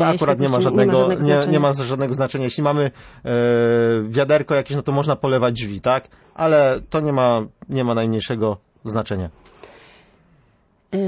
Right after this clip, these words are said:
Speaker 2: z pana doświadczenia, co jest najważniejsze, jeśli spotka nas, e, jakaś taka właśnie przykra sytuacja, jesteśmy w szoku? Co powinniśmy zrobić?
Speaker 1: No, przede wszystkim to się łatwo mówi, ale chłodna głowa. Zawsze mieć komórkę, starajmy się mieć komórkę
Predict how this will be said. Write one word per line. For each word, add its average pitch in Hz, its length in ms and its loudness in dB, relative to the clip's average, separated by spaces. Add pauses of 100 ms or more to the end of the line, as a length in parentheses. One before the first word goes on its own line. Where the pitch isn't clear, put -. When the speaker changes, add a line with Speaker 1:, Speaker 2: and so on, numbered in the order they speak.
(920)
Speaker 2:
z - 40 -14
pana 247 220 0
doświadczenia, 202 680 -2
co 277 160 -2
jest 294 180 0
najważniejsze, 180 800 0 (100)
jeśli 190 400 0 (120)
spotka - 360 -4
nas, 190 180 2 (180)
e, 185 200 -2
jakaś 185 260 -4
taka - 200 -4
właśnie 196 260 -2
przykra 220 400 -4
sytuacja, 202 540 -2
jesteśmy 196 440 -2
w - 80 -10
szoku? 175 460 -4
Co - 120 -4
powinniśmy 202 540 -2
zrobić? 160 480 -12 (760)
Speaker 1:
No, 127 80 -12
przede 131 220 -6
wszystkim 131 300 -8 (600)
to - 100 -18
się 131 120 -6
łatwo 135 380 0
mówi, 135 300 0
ale 139 140 2
chłodna 135 300 -2
głowa. 107 360 -2 (1120)
Zawsze 139 320 -4
mieć 135 180 -4
komórkę, 139 540 -2
starajmy 139 400 0
się 143 120 -6
mieć 127 160 -4
komórkę 127 520 -2